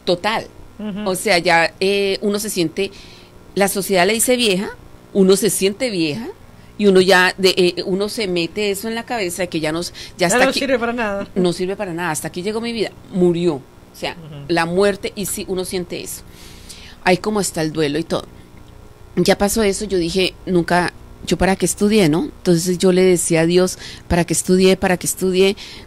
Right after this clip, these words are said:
Speaker 1: Mm, no te, no, nunca te entendí. O sea, yo nunca entendí a Dios el por qué permitió que yo me ganara una beca, que yo me esforzara tanto por terminar mi carrera,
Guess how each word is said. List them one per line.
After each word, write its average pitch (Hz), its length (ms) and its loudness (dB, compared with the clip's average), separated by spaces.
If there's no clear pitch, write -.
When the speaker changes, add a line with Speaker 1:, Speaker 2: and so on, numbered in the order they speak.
Speaker 1:
Mm, 170 260 4
no 175 120 4
te, 165 280 -2
no, 165 280 2
nunca 180 280 2
te 220 100 -4
entendí. 160 600 -2
O 151 80 -8
sea, 180 140 -2
yo 175 160 0
nunca 196 220 -2
entendí 196 300 -2
a 156 80 2
Dios 185 320 2
el 180 140 0
por 170 220 -2
qué 165 240 -6
permitió 170 500 -4
que 175 140 -6
yo 170 80 0
me 170 80 0
ganara 156 340 0
una 151 180 2
beca, 160 460 2
que 165 140 -8
yo 151 120 -8
me 151 60 -6
esforzara 151 420 -8
tanto - 240 -6
por - 120 -6
terminar 156 360 0
mi 139 100 -4
carrera, 156 580 -2